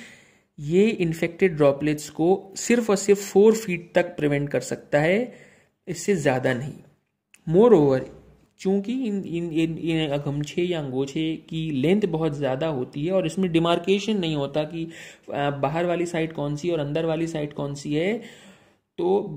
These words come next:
बहुत चांसेस हैं कि जब आप दूसरी बार मास्क पहने तो आपको पता ही नहीं है कि बाहर वाली साइड कौन सी थी, जो साइड आपके पहले पहनने में बाहर थी वो अब अंदर हो। So you, you all, you get infected। So that is, uh, not a preferable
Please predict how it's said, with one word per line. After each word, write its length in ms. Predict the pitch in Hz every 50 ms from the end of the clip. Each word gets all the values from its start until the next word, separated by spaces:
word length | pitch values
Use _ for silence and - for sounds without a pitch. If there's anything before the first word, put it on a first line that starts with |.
| - - -
बहुत 280 | 156 170 214 220 220
चांसेस 360 | - 170 160 160 156 160 156 165
हैं 120 | 185 190
कि 80 | 196 185
जब 140 | 170 160
आप 100 | 165 165
दूसरी 340 | 156 147 160 160 165 190 190
बार 180 | 185 180 175 170
मास्क 280 | 151 147 147 147 -
पहने 360 | - - 131 135 143 151 175 196
तो 120 | 196 196
आपको 260 | 175 165 165 - 190
पता 200 | 196 202 196 214
ही 100 | 208 208
नहीं 180 | 208 208 208 202
है 80 | 202 196
कि 100 | 202 196
बाहर 340 | 160 151 147 165 185 202 202
वाली 220 | 196 196 196 202
साइड 260 | 190 196 185 185 185
कौन 200 | - 185 175 175
सी 100 | 175 185
थी, 120 | 185 190 185
जो 180 | 165 180 185
साइड 360 | 180 - 180 170 175 175 180 - - _ _ _ _ - -
आपके 280 | - 135 143 147 - 175
पहले 300 | 170 - 160 170 185 196
पहनने 340 | 196 180 165 165 165 170 170
में 140 | 170 165 160
बाहर 280 | 147 143 160 170 175 -
थी 60 | 214
वो 100 | 196 165
अब 140 | 170 165 165
अंदर 320 | 160 151 147 139 143 127
हो। 180 | 127 139 135 - - - - - _ _ _ _ _ - -
So 80 | 151
you, 680 | - - 82 - - - 139 147 147 147 156 165 160 165 160
you 100 | 156 151
all, 220 | 147 160 175 190 180 170 160
you 200 | 156 151 147 147 143 143
get 200 | 160 170 170 185
infected। 500 | 190 196 196 233 226 220 226 - 147 120 - - - _ _ _ _ _ _ -
So 80 | - 156 165
that 200 | 180 196 196 170
is, 220 | 180 190 196 196 196 - - - _ _ _ _ - 156
uh, 160 | 151 151 151 160 156 156
not 200 | 175 185 - - - - - -
a 80 | 151 - -
preferable 480 | 175 175 - 202 190 190 175 170 160